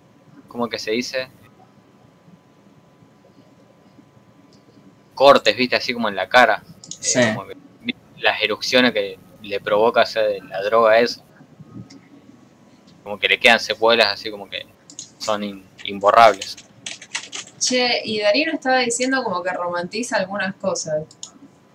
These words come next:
Speaker 2: Que no debería.
Speaker 3: Que no debería. ¿Es así?
Speaker 1: No, para mí no. O sea, poner desde mi punto de vista no. O sea,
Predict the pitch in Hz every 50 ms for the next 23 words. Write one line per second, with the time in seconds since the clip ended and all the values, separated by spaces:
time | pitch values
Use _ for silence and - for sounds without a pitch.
0 | _ _ - - 131 127 123 123 120 120 117 113 110 104 101 117 - _ - 196
1 | 190 185 185 180 180 180 180 180 185 180 175 170 165 160 156 - - - 185 190
2 | 185 160 - - - 175 185 220 285 302 - _ _ _ _ _ _ _ _ _
3 | _ _ _ _ - - - _ _ _ _ - _ - _ _ _ _ _ _
4 | - _ _ _ _ - 160 151 127 107 113 113 117 - 123 139 175 190 180 160
5 | 135 113 - - - _ _ _ _ - - - _ _ _ _ _ _ - -
6 | 117 113 110 110 117 - - - - - _ _ _ _ - 113 110 120 135 139
7 | 135 127 120 113 117 113 110 110 110 104 - 143 160 160 - 135 120 135 143 -
8 | 131 117 120 139 143 127 101 95 - 95 - - 117 110 107 101 101 98